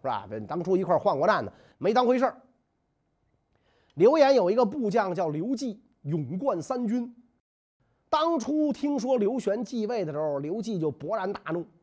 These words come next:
啊，说当年起兵图谋大事的那是我刘兄弟，如今这更始算个什么玩意儿？他干嘛的？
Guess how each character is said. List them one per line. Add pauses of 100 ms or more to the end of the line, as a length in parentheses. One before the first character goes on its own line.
(120)
啊，
说
当
年
起
兵
图
谋
大
事
的 (240)
那 (120)
是
我
刘
兄
弟， (600)
如
今
这
更
始
算
个
什
么
玩
意
儿？
他
干
嘛
的？